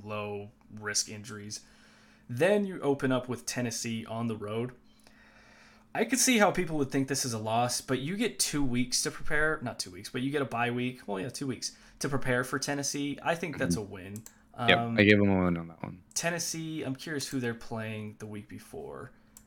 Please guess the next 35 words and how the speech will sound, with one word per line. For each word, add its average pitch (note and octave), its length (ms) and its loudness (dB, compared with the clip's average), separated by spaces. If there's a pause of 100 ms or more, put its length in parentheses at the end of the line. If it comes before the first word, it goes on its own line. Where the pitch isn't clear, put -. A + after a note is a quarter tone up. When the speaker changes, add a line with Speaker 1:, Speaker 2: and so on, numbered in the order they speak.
(260)
Speaker 2:
I B2+ 100 12
don't A#2+ 160 10
think A2 160 8
Tennessee's G2 420 6
really F2 140 10
that E2 180 10
good E2+ 100 0
anyways. D2+ 420 -2 (440)
Speaker 1:
Uh, D3+ 260 -4 (160)
yeah, C#3 200 2
I C#3 40 2
mean, C#3 160 0
you, C3 140 2
you B2+ 160 -2
lose C#3 240 0
A C3 140 -2
J B2+ 140 -2
Brown. A#2+ 680 -2 (560)
Um, A2 600 -6 (920)
coming C#3 320 -4
into C3 200 2
week A#2+ 300 -2
ten, B2 420 -2
so A#2+ 300 -2 (240)
<laughs> - 460 -10
they'll D3 220 6
be, E3 340 -2
they'll C#3 200 4
be D3+ 220 2
after B2+ 440 4
a A#2+ 60 2
game A2+ 280 0
versus A2 320 -2
Kansas G2+ 420 -8
City. C#2+ 360 -8